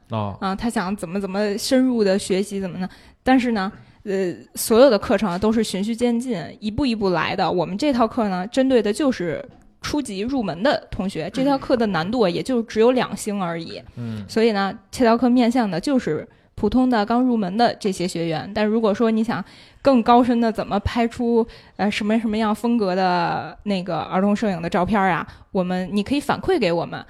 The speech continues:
Speaker 2: 然后我们在下一套课程中可以设计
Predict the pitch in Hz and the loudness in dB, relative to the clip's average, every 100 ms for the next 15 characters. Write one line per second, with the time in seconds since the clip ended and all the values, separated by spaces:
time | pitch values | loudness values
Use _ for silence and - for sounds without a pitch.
0 | - - 185 202 180 175 175 196 196 185 | -14 -4 -2 0 -2 -4 -6 -4 -4 -4
1 | 233 - 392 214 214 185 208 190 175 180 | -6 -4 0 0 0 0 -2 -2 -4 -6
2 | - 185 - 214 185 175 | -4 -4 -2 -2 -2 -4